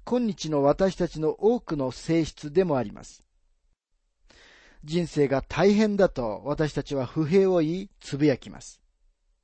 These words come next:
しかしピリピ二章十三節から十四節には次のように書かれています。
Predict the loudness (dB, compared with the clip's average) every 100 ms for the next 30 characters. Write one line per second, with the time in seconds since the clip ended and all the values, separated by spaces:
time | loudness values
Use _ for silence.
0 | _ _ _ _ _ _ _ _ _ -20
1 | _ _ _ _ -20 -6 -2 -2 -2 -2
2 | -2 -2 -2 -2 0 2 2 0 -2 0
3 | 0 0 -4 -2 0 0 0 -2 -2 -2
4 | -4 -6 -4 -2 -2 -6 -4 -2 0 0
5 | -2 -4 -2 0 0 -2 -14 -18 -20